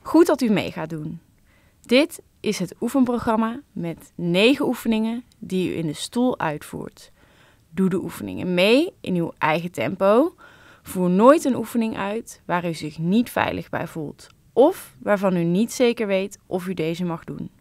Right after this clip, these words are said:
Succes! Oefening één.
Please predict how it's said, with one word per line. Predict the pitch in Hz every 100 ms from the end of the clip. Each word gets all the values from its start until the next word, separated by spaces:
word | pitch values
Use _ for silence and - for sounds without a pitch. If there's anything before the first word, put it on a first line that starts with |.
| _ _ _
Succes! | - 277 - 214 226 - - _ _ _ _ _ _ _ _ _ _
Oefening | 269 262 285 277 269 _ _
één. | - 196 165 160 165